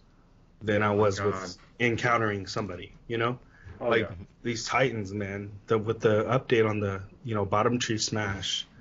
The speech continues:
Speaker 1: they were just running around throwing this, you know, sh-, grenades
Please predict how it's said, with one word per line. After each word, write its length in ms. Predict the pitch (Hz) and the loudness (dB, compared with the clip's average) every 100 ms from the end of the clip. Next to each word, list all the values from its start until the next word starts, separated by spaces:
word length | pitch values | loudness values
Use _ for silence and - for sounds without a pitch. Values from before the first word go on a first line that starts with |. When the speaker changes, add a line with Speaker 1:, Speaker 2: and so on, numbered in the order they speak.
| - - - - | -20 -20 -8 2
Speaker 1:
they 100 | 117 | 4
were 80 | |
just 220 | 123 127 110 | 4 2 2
running 280 | 107 127 | 4 4
around 380 | 131 123 117 110 | 6 4 2 0
throwing 480 | 117 123 127 123 120 - - | 0 2 4 2 -2 -14 0
this, 300 | 120 117 - - - - - | 2 2 -4 -12 -6 -2 4
you 100 | 135 | 4
know, 100 | 110 | 4
sh-, 100 | - 135 113 | -2 -4 0
grenades 580 | 117 117 151 127 - | 2 4 2 0 -4